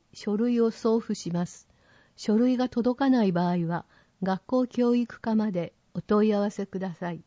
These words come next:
子ども百当番の家募集。看板交換します。学校教育課、電話、零五六一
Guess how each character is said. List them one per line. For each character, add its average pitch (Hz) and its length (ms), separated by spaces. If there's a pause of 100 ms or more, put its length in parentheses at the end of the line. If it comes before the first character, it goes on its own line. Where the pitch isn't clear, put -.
(680)
子 220 140
ど 247 160
も 269 140
百 233 280
当 285 260
番 214 260
の 175 140
家 175 380
募 170 140
集。 175 360 (440)
看 262 240
板 240 200 (120)
交 240 180
換 214 300
し - 140
ま 185 160
す。 - 200 (760)
学 196 260
校 262 220
教 233 260
育 - 280
課、 - 220 (460)
電 214 300
話、 208 220 (360)
零 254 280
五 247 220
六 196 300
一 - 360